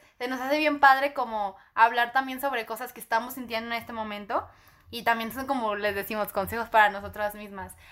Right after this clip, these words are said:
A mí me gustaría decir que, no sé si les ha pasado, que a veces estamos como a punto de tomar una decisión y estamos escuchando todo el ruido exterior que ya les mencioné, y nos saboteamos a nosotros mismos como de, "No, es que ya me dijeron que est-,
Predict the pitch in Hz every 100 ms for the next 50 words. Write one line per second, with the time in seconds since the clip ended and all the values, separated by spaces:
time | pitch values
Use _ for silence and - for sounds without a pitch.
0 | - 262 285 359 370 269 254 262 277 269
1 | - - 226 208 202 202 _ - _ -
2 | _ _ - 262 277 285 262 233 247 247
3 | 254 226 226 - - - - 254 247 285
4 | 302 285 254 269 285 269 233 208 196 -
5 | - 233 240 277 285 320 277 240 247 254
6 | 240 233 - 233 240 233 254 269 277 -
7 | - 226 240 240 233 226 233 240 - 226
8 | - 214 208 202 226 214 220 220 208 202
9 | 202 214 302 - - - 247 254 262 262
10 | 254 269 269 339 302 226 226 226 240 233
11 | 247 254 262 240 214 208 196 190 - -
12 | - _ - 269 311 311 320 311 311 294
13 | 277 269 285 285 269 226 208 247 -